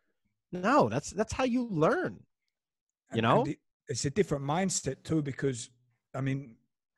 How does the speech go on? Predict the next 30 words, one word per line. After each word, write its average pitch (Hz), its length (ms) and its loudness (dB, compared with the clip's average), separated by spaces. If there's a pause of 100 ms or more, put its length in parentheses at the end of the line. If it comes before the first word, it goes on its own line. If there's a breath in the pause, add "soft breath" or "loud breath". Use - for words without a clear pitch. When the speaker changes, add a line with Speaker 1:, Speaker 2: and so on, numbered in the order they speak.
(160)
Speaker 2:
me 147 160 -2
and 135 100 -2
Mike 139 260 -4
have 123 140 -6
never 135 300 -2
really 131 260 0
been, 131 340 2 (520)
like, 113 280 -6 (160)
in 139 160 -4
the 127 100 -6
system, - 520 -2
like, 131 160 -2 (160)
really 147 300 2
employed. 131 540 8
We've 131 120 4
always 143 200 6
been 143 140 2
in 131 140 -4
the 123 80 -6
private 147 420 2
sector. - 440 -8 (760)
So 139 300 4 (100)
the 135 80 0
responsibility 143 600 2
is 131 60 -4
much 147 280 -6
more 139 140 -4
on 127 80 -4
your 139 160 4
own. 120 220 2